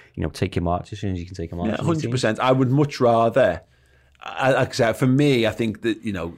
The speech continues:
Speaker 2: if you had to choose, if, if you're not allowed to sit on the fence and go for the draw thing, I would rather us probably kill, just kill City off, because,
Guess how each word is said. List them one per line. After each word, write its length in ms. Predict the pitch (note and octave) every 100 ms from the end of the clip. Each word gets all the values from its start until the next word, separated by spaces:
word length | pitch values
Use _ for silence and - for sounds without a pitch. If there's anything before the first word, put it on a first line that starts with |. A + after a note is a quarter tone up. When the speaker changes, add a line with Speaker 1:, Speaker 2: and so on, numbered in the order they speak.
| -
Speaker 2:
if 140 | G#2
you 60 | A#2+
had 200 | B2+ C#3
to 60 | C#3
choose, 380 | - A#2 A2+ -
if, 100 | C3+ D3 D#3
if 140 | C3
you're 60 | C3+
not 160 | C3 B2+
allowed 240 | A2+ A2+
to 80 | A#2
sit 180 | B2 B2+
on 60 |
the 80 | A#2
fence 300 | - A#2 A2
and 80 | A#2
go 120 | G#2+
for 120 | G#2
the 80 | G2
draw 280 | F#2 G2 G#2
thing, 440 | - C#3+ D#3+ D#3 - - - -
I 200 | A2+ A#2
would 160 | A#2 G#2
rather 480 | A2+ G#2 G2+ G#2+
us 140 | G#2+ G#2 _ _ _ _ -
probably 400 | B2 A2+ G#2 A2+
kill, 300 | - A2+ F#2+
just 180 | A2 -
kill 260 | - A2
City 360 | A2+ B2+ A2+ C3
off, 420 | D#3 - - - _ _ _ - _ -
because, 720 | - A#2+ G#2+ G#2 F#2 -